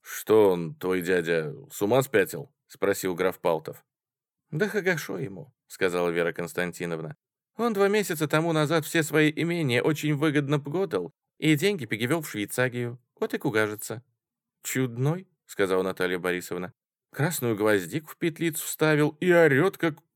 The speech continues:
мастеровой». «Ужасы надвигаются. Мне отец из имения писал. Сладу с эстонцами нет.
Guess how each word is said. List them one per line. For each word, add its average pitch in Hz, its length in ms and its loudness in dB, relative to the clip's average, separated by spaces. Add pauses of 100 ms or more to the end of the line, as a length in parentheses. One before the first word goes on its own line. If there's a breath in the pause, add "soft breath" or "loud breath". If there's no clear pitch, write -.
(260)
мастеровой». 175 880 4 (520)
«Ужасы 170 440 -4
надвигаются. 101 840 -4 (180)
Мне 131 320 2
отец 147 360 -2
из 123 120 0
имения 123 440 -2
писал. 104 460 -10 (360)
Сладу 156 500 2
с 147 100 -4
эстонцами 165 640 -4
нет. 110 320 -6